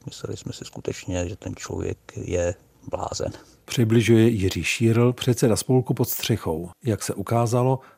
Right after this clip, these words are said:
Speaker 2: tajemným mužem byl ve skutečnosti kapucínský mnich anděl František Homola.
Speaker 1: Ovšem, on se po nějaké době ozval, opět velice tajemně vystupoval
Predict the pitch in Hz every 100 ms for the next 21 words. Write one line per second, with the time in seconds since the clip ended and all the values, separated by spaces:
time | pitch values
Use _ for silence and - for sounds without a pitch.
0 | _ 110 104 104 90 92 120 113 92 90
1 | 95 92 113 - 127 123 139 123 - -
2 | - - 131 - 120 - 95 90 107 123
3 | - _ - 120 117 123 127 - 120 113
4 | 135 135 127 117 101 87 65 _ _ -
5 | - - 131 120 104 - 107 - 123 113
6 | 98 85 _ - 90 85 - - 92 -
7 | 113 120 135 - 131 107 110 131 143 -
8 | _ - - 98 - 90 98 - 98 -
9 | _ _ _ 85 90 98 110 127 - 107
10 | 113 117 - 110 110 113 127 143